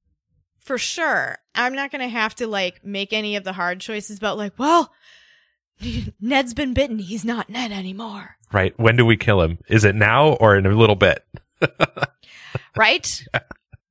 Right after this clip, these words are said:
Speaker 1: Uh, for what it's worth, I would kill you immediately.
Speaker 2: Okay. That's appreciated. Thank you. Yeah.
Speaker 1: You're, you're welcome.
Speaker 2: Yeah.
Speaker 1: Yeah. I, it's the least I can do. <laughs> I would expect the same. Unless, unless, of course, like, you know, if I don't get immediately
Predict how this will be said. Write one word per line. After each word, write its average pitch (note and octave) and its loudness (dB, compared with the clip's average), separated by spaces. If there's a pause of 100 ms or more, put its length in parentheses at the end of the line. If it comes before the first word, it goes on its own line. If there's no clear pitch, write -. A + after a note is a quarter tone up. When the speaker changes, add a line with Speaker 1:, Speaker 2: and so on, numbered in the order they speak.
(360)
Speaker 1:
Uh, A3+ 6 (160)
for D#4+ -2
what E4 4
it's F4+ 0
worth, C#4 0
I A#3 2
would G#3 -4
kill B3 -4
you G#3 -6
immediately. D#3+ -12
Speaker 2:
Okay. F#2 2
That's G2 4
appreciated. E2 0
Thank F2 0
you. D#2 -4 (200)
Yeah. - 2
Speaker 1:
You're, - -14
you're A#3 -16
welcome. F3+ -14 (100)
Speaker 2:
Yeah. - -6
Speaker 1:
Yeah. E3+ -12 (200)
I, G3 -12
it's G3+ -16
the B3+ -12
least A3 -12
I - -10
can - -20
do. - -20 (920)
<laughs> - -20
I A3 -6
would G#3 -6
expect G3 -10
the F3 -14
same. G#2 -12
Unless, D4 0 (160)
unless, A#3+ -2
of B3+ -10
course, F#3 -6 (300)
like, G#3 0
you A#3 -8
know, A3+ 0
if F#3+ -2
I A3 2
don't C4 2
get G#3 0
immediately G#3+ -4